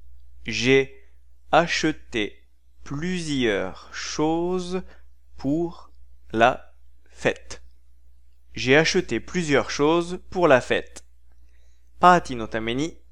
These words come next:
ikutsuka no mono o katta. Avant de terminer, je voulais vous dire de bien faire attention quand on répond à des phrases comportant chose à la négation.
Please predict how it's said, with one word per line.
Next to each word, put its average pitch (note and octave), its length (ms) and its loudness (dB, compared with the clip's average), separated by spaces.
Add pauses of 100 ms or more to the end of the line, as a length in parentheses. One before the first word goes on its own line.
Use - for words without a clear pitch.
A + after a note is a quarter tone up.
ikutsuka C3+ 520 -2
no G#2 120 -6
mono B2 280 0
o A#2+ 40 0
katta. - 640 -2 (1600)
Avant G#3 280 8
de D#3 120 2
terminer, C3 680 2 (320)
je C3 180 0
voulais G3+ 340 2
vous G3 180 -2
dire G3+ 420 -2
de A2 220 -4
bien C3 560 -2
faire F#3+ 320 2
attention D3+ 720 0 (380)
quand F#3 280 -4
on C3+ 140 -2
répond D#3+ 680 0
à A#2+ 140 4
des A#2 180 0
phrases F3+ 760 4 (140)
comportant D3+ 800 -2 (300)
chose G3 760 2 (460)
à A#2 80 2
la G#2+ 160 2
négation. B2+ 640 2